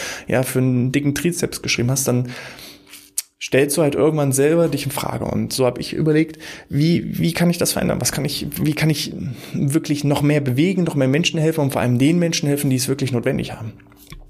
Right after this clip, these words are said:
Und so bin ich im Bereich des betrieblichen Gesundheitsmanagements gelandet. Denn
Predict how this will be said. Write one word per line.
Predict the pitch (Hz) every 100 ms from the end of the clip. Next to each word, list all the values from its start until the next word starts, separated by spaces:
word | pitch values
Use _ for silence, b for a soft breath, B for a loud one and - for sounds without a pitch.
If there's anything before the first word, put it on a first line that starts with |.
| -
Und | 139 123
so | 135
bin | 143 147
ich | 143
im | 135
Bereich | 131 139 135 139
des | 135 135
betrieblichen | 135 147 143 135
Gesundheitsmanagements | 151 185 170 127 117 - - -
gelandet. | - - - -
Denn | 123 127